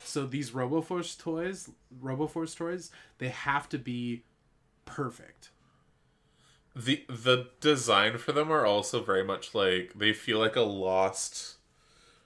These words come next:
Speaker 2: lost, like, RoboForce X Dash Dream, like a nineties reboot
Speaker 1: Right.
Speaker 2: of them. Uh, which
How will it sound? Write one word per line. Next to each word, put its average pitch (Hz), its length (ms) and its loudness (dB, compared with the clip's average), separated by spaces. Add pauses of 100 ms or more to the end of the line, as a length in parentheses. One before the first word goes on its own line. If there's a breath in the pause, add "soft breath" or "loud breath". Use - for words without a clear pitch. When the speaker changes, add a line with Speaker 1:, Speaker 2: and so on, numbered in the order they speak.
(120)
Speaker 2:
lost, 104 440 2
like, 101 240 4
RoboForce 113 880 6
X 123 260 2
Dash 120 400 2
Dream, 117 460 -4
like 98 140 0
a 92 60 0
nineties 98 680 -4
reboot 92 540 -6
Speaker 1:
Right. 120 220 -6
Speaker 2:
of 131 160 2
them. 160 400 -4 (1120 soft breath)
Uh, 101 460 10
which 110 280 -6